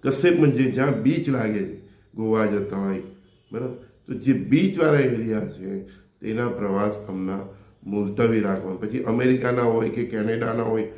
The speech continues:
જેટલા પણ સમુદ્ર તટના જેટલા એરિયા છે, એ ખાસ એમ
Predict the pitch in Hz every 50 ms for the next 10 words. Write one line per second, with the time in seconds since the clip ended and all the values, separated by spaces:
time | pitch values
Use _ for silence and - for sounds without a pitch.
0 | - - _ _ - 104 120 - - 147 151 151 151 147 143 - - 113 107 117
1 | 131 139 127 135 135 135 131 - 127 117 - - 110 117 113 110 110 110 - -
2 | - - - - 101 101 98 - 110 104 101 98 98 98 95 95 98 95 92 95
3 | - 101 101 98 - 104 101 98 - - 107 110 117 107 95 - - - - 98
4 | 95 90